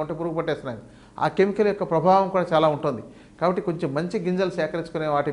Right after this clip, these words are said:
మినప ఇడ్లీలతో మొదలుపెట్టండి. ఇది యవ్వనవంతులకు చాలా బాగా ఉపయోగపడుతుంది. తర్వాత మీకు ఈ అశ్వగంధనో, లేకపోతే కౌంచ బీజాలు, లేకపోతే వీటన్నిటిని కలిపిండేవి శతావరి ఇలాంటివి. అంటే మీకు మార్కెట్లో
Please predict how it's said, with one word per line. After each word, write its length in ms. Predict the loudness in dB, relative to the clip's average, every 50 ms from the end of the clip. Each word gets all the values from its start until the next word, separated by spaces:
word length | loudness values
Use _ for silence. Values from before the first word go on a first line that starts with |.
| -4
మినప 200 | -2 -2 -2 0 0 -2
ఇడ్లీలతో 320 | -2 0 -2 0 0 -2 -2 -2
మొదలుపెట్టండి. 520 | 0 0 0 0 0 0 -2 -2 -4 -6 -12 -18 -20 -20 -20 -14 -8 -4
ఇది 100 | 2 4 4
యవ్వనవంతులకు 540 | 4 4 4 2 2 2 0 -2 -4 -6 -2 0
చాలా 160 | 2 2 4 4 4
బాగా 140 | 2 2 0 0
ఉపయోగపడుతుంది. 540 | 0 0 -2 -2 -2 -6 -6 -6 -10 -10 -10 -14 -16 -20 -20 -20 -20 -20 -20 -18 -4 4
తర్వాత 400 | 8 10 10 12 12 10 10 8 6 6 4 0 -8 -14 -16 -8 -2 -2
మీకు 180 | -2 0 0 0
ఈ 20 | -2 -2 -4 -8 -6 0 0 0
అశ్వగంధనో, 640 | 6 6 6 6 6 4 4 4 2 2 2 0 0 -2 -4 -6 -12 -18 -20 -20 -20 -20 -20 -20 -18 -8 -2 4 4
లేకపోతే 300 | 4 4 2 0 0 0 0 2
కౌంచ 320 | 2 2 2 4 4 4 6
బీజాలు, 500 | 6 4 6 6 4 4 4 4 2 0 0 -4 -8 -16 -20 -20 -14 -4 0
లేకపోతే 220 | 0 2 2 2 4 4
వీటన్నిటిని 440 | 4 4 4 2 2 2 2 2 0 4 6
కలిపిండేవి 460 | 6 6 6 6 4 4 4 2 2 0 -2 -2
శతావరి 580 | 0 2 4 4 4 6 4 4 2 2 -2 -2 -4 -8 -12 -18 -20 -20 -14 -4 0 4
ఇలాంటివి. 360 | 4 4 4 4 0 0 0 -2 -4
అంటే 140 | -4 -2 0 0
మీకు 180 | -2 -2 0 -2 -2 -2 -2 -6 -10 -4 2
మార్కెట్లో 420 | 2 2 2 2 -2 -4 -2 -4